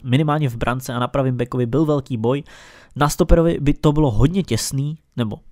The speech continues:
Van Dijk samozřejmě vyhrál jednoznačně, ale byl to nějakým způsobem těsný, že Koulibaly nebyl zas tak daleko, ale pozice levýho beka,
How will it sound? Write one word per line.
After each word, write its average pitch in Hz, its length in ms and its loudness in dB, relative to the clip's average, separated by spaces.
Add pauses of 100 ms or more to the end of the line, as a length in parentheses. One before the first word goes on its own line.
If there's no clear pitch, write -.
(460)
Van 123 120 2
Dijk 120 160 4
samozřejmě 127 280 0
vyhrál 120 320 2
jednoznačně, 127 640 -2
ale 160 180 2
byl 151 160 4
to 151 240 2
nějakým 131 280 -2
způsobem - 340 -2
těsný, 135 280 -4
že 139 80 0
Koulibaly 143 400 2
nebyl 156 240 4
zas 165 160 -2
tak 139 160 -6
daleko, 147 380 -4 (480)
ale 143 260 -2
pozice 147 380 -2
levýho 165 260 2
beka, 156 360 0